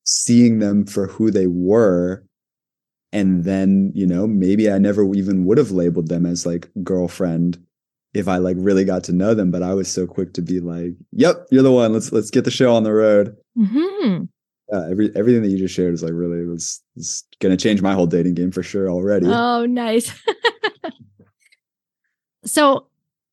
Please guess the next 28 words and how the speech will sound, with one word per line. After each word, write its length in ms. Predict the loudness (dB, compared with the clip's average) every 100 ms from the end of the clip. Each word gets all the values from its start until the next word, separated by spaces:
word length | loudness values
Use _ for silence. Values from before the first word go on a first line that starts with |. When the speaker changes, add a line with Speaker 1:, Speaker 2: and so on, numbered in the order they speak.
| _ _ _
Speaker 2:
let's 340 | -2 0 2 2
just, 280 | 0 -2 -2
let's 260 | 0 0
just 180 | -2 2
move 340 | 4 4 2 0
that 220 | -2 -2
forward 340 | -2 -2 -2
a 60 | -4
little 220 | -6 -8
bit. 200 | -8 -6
And 120 | -4
so 360 | -2 0 -2 -4 _ _ _ _ _ -4
in, 480 | 0 0 -2 -6 -10 _ _ -8
in 200 | -4 -2
my 120 | -2
program, 680 | -4 -6 -4 -4 -4 -6 -10 _ _ _ -14
we 220 | -8 -6
do, 600 | -4 -2 0 2 0 -2 -8 _ _ _ _ _ _ _ -8
we 140 | -4 -2
take 180 | -2
a 40 | 0
look 220 | 0 -2
at 80 | -4
what 140 | -6
the 80 | -6
mana 260 | -6 -6 -6
mindset 640 | -8 -8 -12 -16 -18 -18
is 280 | -14 -14 -14